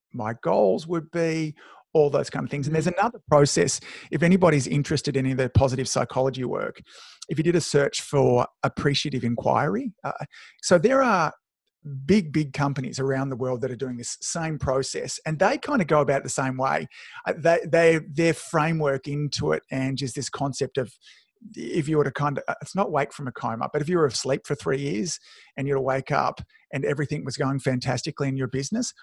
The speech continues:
Speaker 1: what would need to have happened over those three years? Um,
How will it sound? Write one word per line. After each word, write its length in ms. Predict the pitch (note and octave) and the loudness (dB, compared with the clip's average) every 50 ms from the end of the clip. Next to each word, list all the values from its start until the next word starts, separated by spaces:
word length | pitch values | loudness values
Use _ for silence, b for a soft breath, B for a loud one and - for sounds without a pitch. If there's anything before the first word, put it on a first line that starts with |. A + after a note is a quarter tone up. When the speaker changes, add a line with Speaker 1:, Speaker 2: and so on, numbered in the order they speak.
| b b | b b
Speaker 1:
what 160 | b G3 C4+ | b -2 0
would 140 | B3 A3+ D3+ | 0 -2 -2
need 220 | D#3 C#3+ D3 D#3 - | 0 -2 -2 -2 -2
to 80 | - D3+ | -4 -4
have 100 | C3 G#2+ | -2 -2
happened 340 | A2+ C3 - - C#3+ B2+ | -2 -4 -2 -2 -2 0
over 220 | C3 B2+ B2+ B2 C3 | 0 0 0 0 -2
those 240 | B2+ C3 C3 A#2+ - | -2 -2 -2 -2 -4
three 280 | - - C3+ B2 A#2+ A#2+ | -6 -4 -4 -2 -2 -4
years? 520 | A#2+ C#3 C3 A#2+ - - - - - - - _ _ _ _ _ _ - | -4 -2 -4 -4 -4 -6 -8 -8 -10 -10 -12 _ _ _ _ _ _ -2
Um, 340 | D#3 C#3+ C3 C3 C3 C#3 - | 0 0 0 0 -2 -4 -8